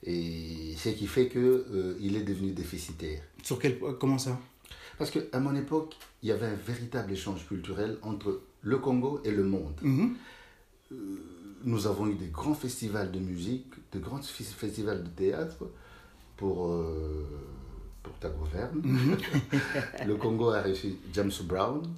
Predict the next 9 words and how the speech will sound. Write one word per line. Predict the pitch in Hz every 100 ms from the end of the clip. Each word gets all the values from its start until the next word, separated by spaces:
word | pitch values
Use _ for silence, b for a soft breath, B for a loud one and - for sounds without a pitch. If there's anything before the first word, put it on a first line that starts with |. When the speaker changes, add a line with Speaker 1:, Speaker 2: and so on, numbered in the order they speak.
| -
Speaker 2:
Ouais. | 120 104 107 113 120 220 - - 95
Speaker 1:
Jimmy | 87 110 101
Cliff, | - 127 -
Speaker 2:
C'est | - 127
vrai. | 98 98 104 - - -
Speaker 1:
Fania | - 110 110 101 101
All | 90
Stars, | - 98 123 147 131
Speaker 2:
Mhm. | 127 135